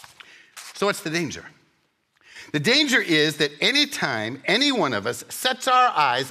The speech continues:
on someone who has sinned and needs to be restored, or sets our eyes on someone who's bearing a burden, it's very easy for us to function like the legalist and begin to think to ourselves, who are not struggling,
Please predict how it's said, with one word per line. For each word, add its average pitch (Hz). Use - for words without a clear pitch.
on 131
someone 254
who 226
has 226
sinned 127
and 127
needs 196
to 233
be 220
restored, 147
or 139
sets 269
our 262
eyes 175
on 135
someone 214
who's 180
bearing 214
a 233
burden, 143
it's 151
very 226
easy 226
for 151
us 220
to 151
function 254
like 240
the 220
legalist 190
and 156
begin 180
to 175
think 269
to 214
ourselves, 185
who 185
are 170
not 190
struggling, 123